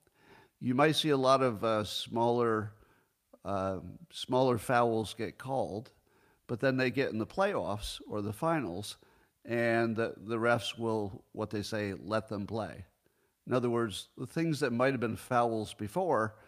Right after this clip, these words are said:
they, they'll be less likely to call them 'cause they just wanna play. Like, just, you know, let's give us a show. Just play. So it could be that because it was public, the judge was just gonna let him play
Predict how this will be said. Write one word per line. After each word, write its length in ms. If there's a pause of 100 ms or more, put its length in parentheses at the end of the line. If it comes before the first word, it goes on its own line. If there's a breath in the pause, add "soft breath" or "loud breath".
(300 loud breath)
they, 280
they'll 220
be 180
less 300
likely 320
to 80
call 320
them 80
'cause 160
they 100
just 220
wanna 160
play. 240 (560 soft breath)
Like, 80
just, 340 (120)
you 140
know, 60
let's 220
give 180
us 160
a 60
show. 300
Just 180
play. 260 (600 loud breath)
So 160
it 120
could 220
be 300 (400)
that 140
because 340
it 60
was 140
public, 500 (200)
the 140
judge 340
was 160
just 320
gonna 140
let 220
him 100
play 460